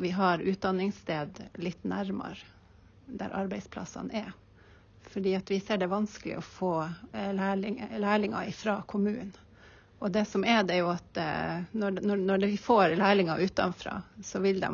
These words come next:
oftest tilbake til der de kommer ifra. Så vi har dem bare akkurat i lærlingeperioden. Så vi ønsker jo at vi kan få et utdanningssted som er litt nærmere, sånn at vi får våre egne, eh, innbyggere til å kanskje ta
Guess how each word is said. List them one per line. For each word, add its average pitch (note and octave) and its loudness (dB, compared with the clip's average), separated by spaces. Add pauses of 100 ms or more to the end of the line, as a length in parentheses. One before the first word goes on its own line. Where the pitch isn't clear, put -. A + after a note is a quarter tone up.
(120)
oftest F#3 -6
tilbake E3+ -2
til - -8
der - -4
de G3 -6
kommer F3+ -4
ifra. - -10
Så - -8
vi F#3 -2
har F3+ 4
dem D#3+ -2
bare D#3+ 0
akkurat E3+ -8
i F#3 -6
lærlingeperioden. F#3 -6 (800)
Så - -2
vi G3+ 4
ønsker F#3+ -2
jo - -2
at E3 -6
vi F3 -6
kan F3+ -6
få F#3 0
et F#3 -2
utdanningssted F3+ -2
som F3 -6
er D#3+ -4
litt - -10
nærmere, A3+ -2
sånn F3 -4
at E3+ -6
vi E3+ 0
får E3 -2 (480)
våre F#3 4
egne, F#3 -2 (760)
eh, E3+ -6 (480)
innbyggere E3 4 (160)
til F3 -4
å - -16
kanskje F3 -4
ta E3 -2